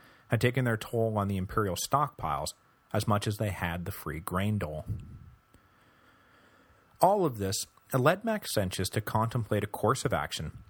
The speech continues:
that no one thought he would take in a million years. Because, I mean, it would take a miracle to get him out from behind the Aurelian walls. With Constantine finally parked just beyond the ruined Milvian Bridge on the north side of the Tiber in late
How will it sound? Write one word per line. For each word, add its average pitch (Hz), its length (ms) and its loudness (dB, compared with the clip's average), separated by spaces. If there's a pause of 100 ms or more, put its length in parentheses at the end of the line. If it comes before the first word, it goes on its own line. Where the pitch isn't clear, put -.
(200)
that 117 140 2
no 117 180 4
one 165 220 -2
thought 87 260 0
he 98 80 -4
would 95 160 -4
take 90 260 -4
in 90 60 -2
a 92 60 0
million 82 440 -2
years. 98 440 0 (640)
Because, 107 460 2 (320)
I 120 40 4
mean, 110 320 2 (480)
it 147 100 4
would 156 120 -4
take 135 200 0
a 113 60 2
miracle 110 640 0 (260)
to 127 80 4
get 123 220 2
him 127 160 2
out 87 220 -2
from 98 140 0
behind 95 460 0
the 90 140 0
Aurelian 85 460 -4
walls. 95 460 -2 (3000)
With 156 200 4
Constantine 185 640 2
finally 131 400 4
parked 101 400 2
just - 280 2
beyond 113 340 4
the 107 60 0
ruined 101 440 2
Milvian 98 420 0
Bridge 82 360 -2
on 90 160 0
the 92 80 0
north 92 260 0
side 92 260 0
of 87 100 -6
the 98 60 -4
Tiber 82 460 -2
in 90 300 -2
late 95 200 0